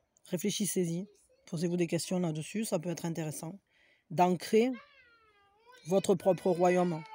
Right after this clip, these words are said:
de voir à quel point il faut qu'il soit solide, que vos valeurs, elles sont justes. Euh, votre bonheur, il est prioritaire, euh, c'est pas qu'il est prioritaire par égoïsme, mais, euh,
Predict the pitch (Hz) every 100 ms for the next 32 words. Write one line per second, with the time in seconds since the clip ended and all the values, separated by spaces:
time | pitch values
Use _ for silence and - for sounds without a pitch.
0 | 170 165 170 170 165 190 240 190 175 170
1 | - 220 208 - 180 - 185 - 202 240
2 | 226 160 175 165 - _ _ _ - 175
3 | 190 180 196 240 185 190 180 175 170 165
4 | 160 160 156 160 202 151 180 233 - 165
5 | - _ _ 440 539 - - 508 160 147
6 | 147 156 180 190 175 175 196 226 196 165
7 | 160 - 196 180 190 208 208 202 160 160
8 | 165 - _ _ _ _ _ _ _ _
9 | _ _ _ 539 554 554 539 _ - -
10 | 202 254 247 226 233 208 220 226 196 202
11 | 196 190 214 220 202 160 - _ _ _
12 | _ _ _ _ - - - - - -
13 | - _ 170 175 170 165 156 156 151 151